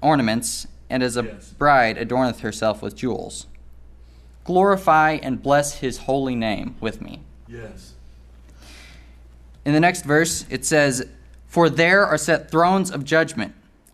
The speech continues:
Speaker 1: the thrones of the house of David." The Lord's judgments are desirable and beautiful.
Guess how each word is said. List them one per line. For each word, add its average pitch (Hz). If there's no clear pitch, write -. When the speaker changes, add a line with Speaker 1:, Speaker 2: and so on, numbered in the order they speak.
Speaker 1:
the 139
thrones 175
of 127
the 123
house 151
of 123
David." 117
The 156
Lord's 185
judgments 113
are 127
desirable 147
and 107
beautiful. 120